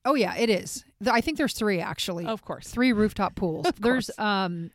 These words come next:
Speaker 1: and, and there's a dog run on, on the roof. It's beautiful. So, the, yeah, so these people found it wandering the twenty-eighth floor. That's what's been reported.
Speaker 2: Right. And so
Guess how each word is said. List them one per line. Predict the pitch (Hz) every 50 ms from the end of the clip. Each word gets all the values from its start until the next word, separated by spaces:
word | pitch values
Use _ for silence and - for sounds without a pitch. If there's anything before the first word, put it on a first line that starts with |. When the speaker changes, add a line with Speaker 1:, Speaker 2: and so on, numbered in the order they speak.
| _
Speaker 1:
and, | - 226 220 - -
and | 262 240
there's | 262 240 220
a | 262
dog | 202 165 - 180 170 175 180 180 165
run | 185 185 185 180 180 180 180 - -
on, | 180 175 175 170 165 165 170 - _ _
on | - 180 180 175
the | 180 175
roof. | 165 170 175 175 180 180 - - _ _
It's | 220 220 - -
beautiful. | - 208 196 180 160 - - 156 - 190 170 - _ _
So, | 202 - 233 208
the, | 196 220 -
yeah, | 214 269 262 196 170
so | 160 - 208
these | 196 214 202
people | - - 214 208 - 247
found | 254 - - 185 165 170 180
it | 214 226 -
wandering | 170 156 170 175 185 185 208 226 233 240 240
the | 226 233
twenty-eighth | - - - 180 170 175 185 185 190 -
floor. | - - 302 349 320 - 170
That's | 151 147 180 196 220 - -
what's | 262 - -
been | - 196 185 185
reported. | 185 185 - - 196 180 165 156 151 180
Speaker 2:
Right. | 208 208 180 165 165 - _
And | - 214 220
so | - - 233 220 214 196